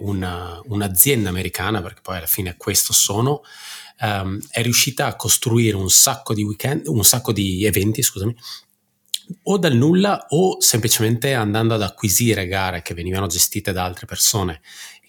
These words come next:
a cui loro poi han-, ci hanno messo la, un'ulteriore, un'ulteriore firma. E è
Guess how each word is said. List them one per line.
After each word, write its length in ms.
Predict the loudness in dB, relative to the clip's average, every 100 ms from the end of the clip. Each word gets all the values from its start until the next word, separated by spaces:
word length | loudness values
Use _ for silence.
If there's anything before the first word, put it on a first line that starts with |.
| _ _ -16
a 120 | -14
cui 240 | -4 0
loro 300 | 2 0 0
poi 200 | -2 -4
han-, 160 | -2 -2
ci 140 | -2
hanno 140 | -2 0
messo 400 | 4 4 2 -2
la, 360 | -6 -8 -12 -4
un'ulteriore, 840 | 2 2 2 0 -2 0 -2 -4 -6
un'ulteriore 600 | -6 -6 -4 -4 -4 -4
firma. 500 | -4 -2 0 0 0 -6 -20 -20 -20 _ _ _ _ _ _
E 360 | -2 -2 -2 -8 -6
è 300 | -6 -6